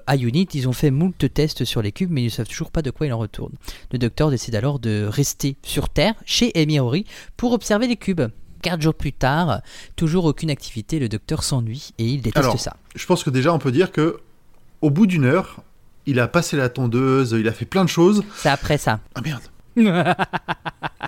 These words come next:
Speaker 2: Putain, je, tu vois, ouais,
Speaker 1: En
Speaker 2: mais,
Speaker 1: fait,
Speaker 2: mais pareil, ils sont assez flous, mes souvenirs sont assez flous sur celui-là,
Speaker 1: En
Speaker 2: j'ai
Speaker 1: fait,
Speaker 2: l'impression.
Speaker 1: euh, il y a, il y a quatre jours plus tard, ils sont, euh, il y a, il y a pas d'activité des cubes, le docteur s'ennuie.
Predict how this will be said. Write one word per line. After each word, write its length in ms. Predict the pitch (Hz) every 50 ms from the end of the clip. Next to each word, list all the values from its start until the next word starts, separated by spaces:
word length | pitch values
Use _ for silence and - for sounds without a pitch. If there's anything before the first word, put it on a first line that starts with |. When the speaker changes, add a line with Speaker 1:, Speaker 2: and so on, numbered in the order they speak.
| - - - 143 - - - - - - - - _ -
Speaker 2:
Putain, 160 | - 143 135
je, 80 | 123 117 117
tu 140 | 110 - 131
vois, 100 | 165 208
ouais, 120 | 202 170 143
Speaker 1:
En 80 | 135
Speaker 2:
mais, 40 | 135
Speaker 1:
fait, 120 | 165 -
Speaker 2:
mais 100 | 143 135
pareil, 240 | 123 165 165 202 214
ils 20 | -
sont 140 | - 165
assez 200 | 165 - - 143
flous, 300 | 123 - - - - 165
mes 260 | 156 143 139 143 139 127
souvenirs 300 | - - 160 190 208 -
sont 120 | - 156
assez 200 | 139 123 - 135
flous 220 | 120 - - 135 120
sur 200 | - - 117 -
celui-là, 280 | - 120 113 110 110 131
Speaker 1:
En 80 | 139 139
Speaker 2:
j'ai 60 | 113
Speaker 1:
fait, 80 | 214 220
Speaker 2:
l'impression. 280 | 240 - - - 165
Speaker 1:
euh, 280 | 139 135 135 135 131 131 135
il 60 | 131
y 60 | 135
a, 80 | 135 - 147 -
il 280 | - 156 147 - - 143
y 40 | 143 -
a 60 | -
quatre 260 | - - 202 196 165
jours 160 | 165 196 196 -
plus 180 | - - 156
tard, 220 | - 170 180 208 202 - -
ils 120 | 147 135
sont, 320 | - - 156 147 147 143 135
euh, 720 | 123 120 117 117 117 113 110 110 107 104 101 98 90 87 - -
il 80 | -
y 80 | 127 127
a, 60 | 123 120 - - -
il 40 | 135
y 40 | 131
a 60 | 123
pas 160 | - - 175 175
d'activité 480 | 160 143 - - 135 123 120 - 139
des 140 | 120 120 -
cubes, 180 | - - 202 180
le 80 | 143
docteur 300 | 117 117 - - 147 -
s'ennuie. 400 | - - 123 117 123 151 190 202